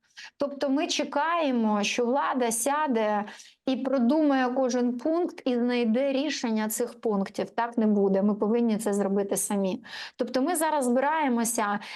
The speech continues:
е, зібрати такий, е, мішочок, е, з болем українських жінок. А це знають тільки ті жінки, е, які живуть цим життям. Я привожу багато разів приклад. Я працювала багато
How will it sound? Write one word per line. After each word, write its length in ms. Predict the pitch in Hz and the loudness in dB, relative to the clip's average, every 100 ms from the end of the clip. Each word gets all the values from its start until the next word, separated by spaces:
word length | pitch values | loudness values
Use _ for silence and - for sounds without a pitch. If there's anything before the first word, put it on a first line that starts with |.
| - | -2
е, 180 | 214 208 | 0 2
зібрати 480 | 220 233 302 302 269 | 2 2 0 0 -2
такий, 600 | 262 262 285 285 269 - | -4 -2 0 0 -2 -2
е, 280 | 240 240 240 | 0 0 0
мішочок, 720 | 240 247 302 294 285 247 - - - _ | 0 0 -2 0 -2 -4 -8 -16 -20 _
е, 280 | 240 226 226 | 0 2 0
з 140 | 226 190 | 0 2
болем 720 | 190 277 302 262 240 226 226 | 2 2 2 2 0 -2 -2
українських 720 | 233 233 240 233 233 220 196 | -2 0 0 -2 -2 -2 -2
жінок. 580 | 208 214 202 - - - _ _ _ - | -2 0 -2 -4 -12 -20 _ _ _ -8
А 140 | - 226 | -4 -2
це 240 | 226 349 | 0 0
знають 480 | 311 320 349 294 254 | 2 0 0 0 -2
тільки 200 | 269 277 | -2 -2
ті 260 | 285 302 254 | -2 -2 0
жінки, 600 | 262 254 262 339 349 320 | 0 0 0 0 0 0
е, 380 | - 233 226 226 | 0 0 0 0
які 340 | 226 247 311 | -2 -2 -4
живуть 340 | 262 269 285 | -2 -2 -2
цим 260 | 277 262 247 | -2 -2 -2
життям. 540 | 240 240 233 196 208 220 | -2 -4 -2 -2 -2 -2
Я 140 | 285 | -4
привожу 400 | 339 330 330 285 | -2 -2 -2 -2
багато 380 | 254 262 262 247 | -2 -2 -2 -2
разів 400 | 240 220 240 226 | -2 -2 -2 -2
приклад. 340 | 220 196 202 196 | -4 -2 -2 -2
Я 100 | 302 | -2
працювала 640 | 254 240 262 277 269 240 | -4 -4 -2 0 0 0
багато 540 | 233 247 254 247 226 | 0 0 -2 -2 -4